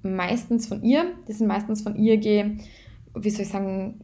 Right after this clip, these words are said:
gesettet und gestaged, die Outfits. Und ja, sie hat vorgeschlagen, dieses Jahr vor allem Bottega Veneta grün zu tra-,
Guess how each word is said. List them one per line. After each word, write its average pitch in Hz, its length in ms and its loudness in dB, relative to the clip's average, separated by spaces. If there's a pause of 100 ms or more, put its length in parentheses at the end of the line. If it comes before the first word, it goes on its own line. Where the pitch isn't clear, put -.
(140)
gesettet 214 680 4
und 190 220 -4
gestaged, 254 600 2
die 262 100 0
Outfits. 220 540 4
Und 202 760 -4 (140)
ja, 202 320 6
sie 240 140 4
hat 254 100 4
vorgeschlagen, 208 600 2
dieses 185 260 -8
Jahr 190 120 -2
vor 185 120 -6
allem 185 220 0 (480)
Bottega 226 560 6
Veneta 220 340 6
grün 226 360 8
zu 262 100 0
tra-, 214 500 2